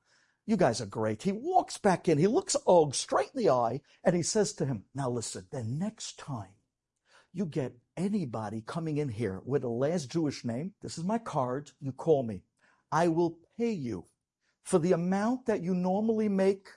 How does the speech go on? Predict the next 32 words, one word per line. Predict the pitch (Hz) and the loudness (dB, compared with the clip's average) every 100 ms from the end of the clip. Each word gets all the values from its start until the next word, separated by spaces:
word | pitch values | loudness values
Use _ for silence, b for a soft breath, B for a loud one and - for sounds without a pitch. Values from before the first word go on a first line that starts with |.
| - | -2
on | 156 180 | 2 2
a | 208 | 2
crematorium, | - 226 247 214 185 175 208 262 - _ _ _ - | 2 2 2 2 2 4 0 -4 -10 _ _ _ 0
and | 175 185 | 2 4
I | 175 175 | 2 2
will | 160 160 | 2 -4
pay | - 190 220 | -4 0 0
you | 220 247 254 - | 0 -2 -4 -8
a | 139 | -10
thousand | - 175 180 196 185 | -4 -2 -2 -4 -4
dollars | 185 165 170 151 - | -4 -4 -4 -6 -6
above." | 143 113 113 98 - - _ b b | -6 -2 -2 -2 -12 -20 _ b b
So | - 269 | 2 6
not | 370 508 | 6 6
only | 453 370 | 6 8
aren't | 262 240 - | 8 8 6
you | 208 | 6
losing | 196 240 143 139 | 6 6 4 4
on | 135 | 6
your | 139 131 | 6 8
business, | 131 127 127 110 - - b b | 8 8 4 -2 -4 -10 b b
you're | 233 359 | 6 8
gonna | 392 | 6
be | 302 302 | 6 6
making | 269 330 381 - 427 339 | 6 6 4 0 -2 4
money | 185 151 180 214 | 6 6 4 4
on | 202 214 - | 2 2 6
every | 262 302 - 381 381 | 6 6 0 0 2
Jew | 180 185 160 143 196 | 2 6 6 6 6
that | 220 | 4
you | 208 262 240 | 6 2 4
deflect | 262 - - 277 208 160 - - | 2 -2 -4 4 6 6 4 -20